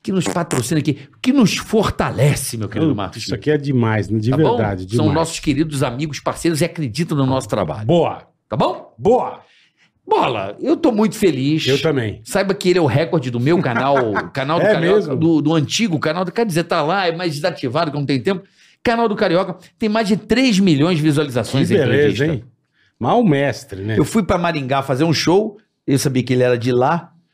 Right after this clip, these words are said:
Speaker 1: e aí eu falei, "Pô, grava comigo e tal." Ele gravou comigo e é uma entrevista que viralizou muito na internet.
Speaker 2: Que legal, cara, que legal.
Speaker 1: Eu comecei a imitá-lo na Band.
Speaker 2: Eu lembro.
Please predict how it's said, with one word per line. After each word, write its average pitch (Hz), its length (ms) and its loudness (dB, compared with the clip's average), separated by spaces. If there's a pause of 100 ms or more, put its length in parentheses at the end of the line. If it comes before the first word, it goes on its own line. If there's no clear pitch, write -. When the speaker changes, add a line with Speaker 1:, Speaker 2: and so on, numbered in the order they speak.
(360)
Speaker 1:
e 156 100 4
aí 123 160 0
eu 135 60 0
falei, 135 160 0
"Pô, 165 200 0
grava 175 280 0
comigo 156 420 0
e 127 40 -2
tal." 139 400 -2
Ele 135 160 0
gravou 135 360 0
comigo 135 360 -2
e 185 60 0
é 180 60 2
uma 175 120 -2
entrevista 117 480 -4
que 120 160 -6
viralizou 123 440 -2
muito 120 340 0
na 101 80 -6
internet. 95 600 -8
Speaker 2:
Que 151 60 0
legal, 123 520 0
cara, 92 260 -8
que - 140 -4
legal. 110 360 0
Speaker 1:
Eu 190 120 4
comecei 190 380 0
a 175 40 -4
imitá-lo 151 400 0
na 175 100 2
Band. 156 260 0 (440)
Speaker 2:
Eu 131 140 2
lembro. 127 580 2